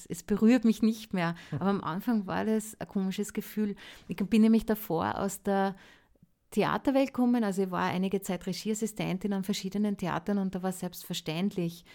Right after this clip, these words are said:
Speaker 1: dass ich im Programmheft abgebildet bin mit meinen, also nicht abgebildet bin, dass mein Name
Speaker 2: Mhm.
Speaker 1: drinnen, dass mein Beruf abgebildet ist quasi. Da steht Regieassistenz Ines Häufler. Und dann,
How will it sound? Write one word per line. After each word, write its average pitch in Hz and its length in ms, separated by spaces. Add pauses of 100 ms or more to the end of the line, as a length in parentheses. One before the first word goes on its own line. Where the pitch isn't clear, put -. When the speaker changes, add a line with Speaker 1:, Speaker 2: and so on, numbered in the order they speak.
(140)
Speaker 1:
dass 180 220
ich 185 100
im 185 140
Programmheft 165 760 (360)
abgebildet 170 840
bin 190 160
mit 180 200
meinen, 175 440
also 175 200
nicht 170 160
abgebildet 175 480
bin, 185 120
dass 170 160
mein 214 160
Name 170 460 (200)
Speaker 2:
Mhm. 120 200
Speaker 1:
drinnen, 190 260
dass 190 160
mein 220 120
Beruf 220 320
abgebildet 165 560
ist 156 140
quasi. 165 240
Da 170 80
steht 214 360 (380)
Regieassistenz 208 880
Ines 196 320
Häufler. 180 400 (720)
Und 190 260
dann, 190 420